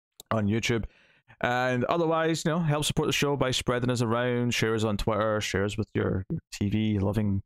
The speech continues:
podcast friends, <laughs> I don't know, <laughs> whoever they may be,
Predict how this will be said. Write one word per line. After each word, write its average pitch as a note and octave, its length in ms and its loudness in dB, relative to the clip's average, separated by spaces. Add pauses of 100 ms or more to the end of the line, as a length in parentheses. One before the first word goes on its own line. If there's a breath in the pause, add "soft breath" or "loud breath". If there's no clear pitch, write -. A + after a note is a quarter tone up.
podcast G#2+ 460 -2
friends, G#2+ 380 -2
<laughs> - 20 2
I G#2+ 80 -2
don't A#2+ 180 -2
know, - 440 -2 (200)
<laughs> A#2 240 0
whoever A#2+ 240 0
they A#2+ 140 2
may A2 140 2
be, G#2 240 0